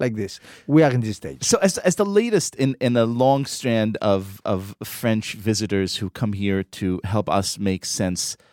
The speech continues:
Speaker 2: of ourselves, what happened to us? W-, why is this happening? And most importantly, what ought we to do to stop it?
Speaker 1: You stop, read Virgil. You, maybe not you, <laughs> but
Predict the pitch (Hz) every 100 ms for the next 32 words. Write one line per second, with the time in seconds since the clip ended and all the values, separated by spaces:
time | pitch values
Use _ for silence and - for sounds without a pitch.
0 | _ - 107 101 101 - 107 98 - _
1 | - _ - - 185 254 214 240 151 98
2 | 62 - 107 107 127 127 156 151 127 -
3 | 123 123 113 107 98 - 110 110 - 107
4 | 104 98 95 92 - 104 - 107 113 120
5 | - 107 - 101 98 95 95 90 - -
6 | 90 - - _ _ _ _ _ - 131
7 | 135 - 156 160 - - _ - 127 123
8 | 135 131 - 107 113 104 92 76 62 -
9 | _ _ _ _ _ _ _ _ 104 98
10 | 85 _ 92 98 101 98 - 143 165 _
11 | _ - - - 117 - -